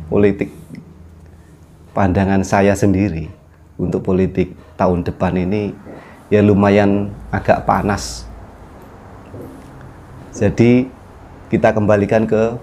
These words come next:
pribadi masing-masing. Jangan terlalu fanatik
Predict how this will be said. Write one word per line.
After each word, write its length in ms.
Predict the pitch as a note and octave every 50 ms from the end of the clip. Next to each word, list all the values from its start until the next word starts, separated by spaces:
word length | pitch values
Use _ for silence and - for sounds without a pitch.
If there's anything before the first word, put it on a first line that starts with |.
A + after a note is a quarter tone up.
| - - -
pribadi 640 | - G#2+ G#2 G#2+ A2 F#2+ F2 - G2 G2 G2 G2 - - - -
masing-masing. 920 | G#2 G2+ F#2+ F#2 - G2+ F#2+ F#2+ F#2 F2+ E2 - - F2+ E2+ E2 E2 D#2+ D#2+ E2+ - - - - - - - - - - - - - - - - -
Jangan 400 | - G2+ G2 G2+ G#2+ G#2+ G#2+ G2
terlalu 400 | G2+ G#2+ G#2 G#2 G#2 G#2+ G2+ -
fanatik 560 | - G#2 G2 G2+ G2+ F#2+ F#2 - A#2 A2